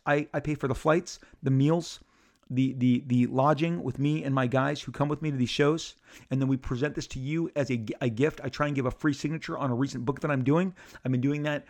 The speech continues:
for the last several years, whether it was last year when I went through Florida, I went to Arizona.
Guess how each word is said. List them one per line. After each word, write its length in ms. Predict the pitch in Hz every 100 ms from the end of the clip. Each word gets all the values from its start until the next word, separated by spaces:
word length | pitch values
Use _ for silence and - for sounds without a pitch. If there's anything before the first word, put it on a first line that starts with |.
| _
for 100 | 135
the 80 |
last 220 | 139 131 -
several 180 | 117
years, 260 | 123 151 147
whether 200 | 143 120
it 80 | 110
was 100 | 110
last 300 | 143 143 -
year 100 | 147
when 140 | 135
I 20 |
went 160 | 120 123
through 120 | -
Florida, 420 | - - 160 165
I 160 | 160 127
went 140 | 113
to 80 | -
Arizona. 580 | 117 110 107 165 170 170